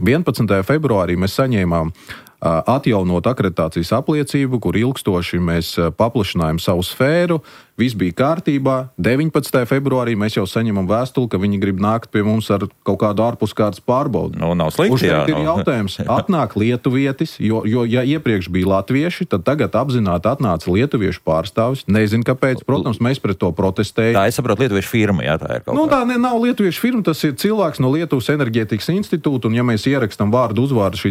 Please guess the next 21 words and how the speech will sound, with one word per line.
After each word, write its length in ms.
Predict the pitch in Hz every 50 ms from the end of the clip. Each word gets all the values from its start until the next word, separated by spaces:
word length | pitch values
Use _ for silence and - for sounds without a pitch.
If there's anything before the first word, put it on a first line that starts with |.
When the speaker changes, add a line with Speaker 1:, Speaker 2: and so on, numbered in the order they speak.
| 92 - 160
Speaker 1:
cilvēka, 420 | 190 220 202 170 147 131 - 110 92 -
pirmais, 320 | 135 135 123 101 92 -
kas 240 | - 104 92 - 123
izleks 400 | 123 117 101 90 87 - - 95
mums 160 | 90 87 85
Googlā, 600 | 92 110 170 202 185 175 165 147 139 123 110 107 -
tas 160 | - 98 - - 98
ir 80 | 82
cilvēks, 400 | - 135 151 156 143 123 110 -
kurš 240 | - 101 90 - 117 127
akreditē 480 | - 120 113 101 92 92 - 101 95 92
Aksiomu 480 | 104 117 - - - 110 95 92 101 123
rūpnīcu, 560 | 165 202 190 - 160 147 131 113 - 98 -
tas 160 | 98 90 -
ir 80 | 98 87
tas 160 | 95 90 - 117 127
ražotājs, 560 | 151 147 139 127 113 92 101 98 92 - -
ko 140 | - 90 87
grib, 320 | 95 107 113 107 98 92
ā, 40 | 90 87 85 85 85 85 87 85
nu, 140 | 92 117 131